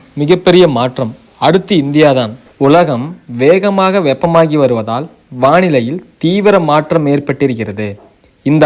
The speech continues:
ஆண்டு தென்னாப்பிரிக்கா காலநிலை மாற்றத்தால் கடுமையாக பாதிக்கப்பட்டிருப்பதாக கூறியுள்ள விஞ்ஞானிகள், அந்நாடு கடல் மட்டத்திலிருந்து கொஞ்சம் கொஞ்சமாக மேலே எழும்பி வருவதாகவும் தெரிவித்துள்ளனர். காலநிலை மாற்றம்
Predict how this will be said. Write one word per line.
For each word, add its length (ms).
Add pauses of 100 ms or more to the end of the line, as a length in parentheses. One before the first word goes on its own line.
ஆண்டு 320 (300)
தென்னாப்பிரிக்கா 720
காலநிலை 560
மாற்றத்தால் 580 (340)
கடுமையாக 720
பாதிக்கப்பட்டிருப்பதாக 1200 (180)
கூறியுள்ள 600
விஞ்ஞானிகள், 580 (580)
அந்நாடு 520 (340)
கடல் 360
மட்டத்திலிருந்து 720 (340)
கொஞ்சம் 440
கொஞ்சமாக 520 (380)
மேலே 360
எழும்பி 300
வருவதாகவும் 640 (280)
தெரிவித்துள்ளனர். 720 (400)
காலநிலை 600
மாற்றம் 460